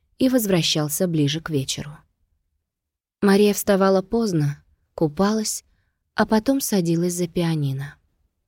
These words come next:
Несколько часов она занималась, а остаток дня готовилась к возвращению Ариста. Иногда он привозил гостей на ужин,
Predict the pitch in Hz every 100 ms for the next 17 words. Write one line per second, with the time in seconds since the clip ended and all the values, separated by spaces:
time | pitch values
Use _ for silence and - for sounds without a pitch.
0 | _ _ _ _ 170 156 151 156 147 160
1 | 156 - 147 147 139 135 139 139 139 160
2 | 175 147 - _ _ _ _ _ 175 165
3 | 165 175 170 170 160 160 185 233 - _
4 | - 208 180 196 214 240 233 - 226 208
5 | 190 151 - 156 143 147 - - 156 139
6 | - - 143 - _ _ _ _ _ _
7 | _ - 196 202 208 254 247 214 190 185
8 | 202 220 202 190 - 160 156 156 151 147
9 | 160 156